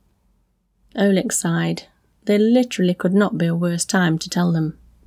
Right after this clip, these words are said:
"There will never be an opportune time,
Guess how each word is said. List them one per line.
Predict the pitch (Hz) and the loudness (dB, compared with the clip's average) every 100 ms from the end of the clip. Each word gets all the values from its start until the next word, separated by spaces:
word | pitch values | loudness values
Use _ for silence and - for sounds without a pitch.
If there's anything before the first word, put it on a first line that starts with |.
| - _ _ _ _ _ _ _ _ _ _ - | -20 _ _ _ _ _ _ _ _ _ _ -4
"There | 220 240 | -2 0
will | 247 | 2
never | 262 254 208 | 2 0 0
be | 233 196 | 0 0
an | 175 | 0
opportune | 196 - - 208 190 | -2 -4 -2 0 0
time, | 175 160 160 170 | -2 -8 -6 -8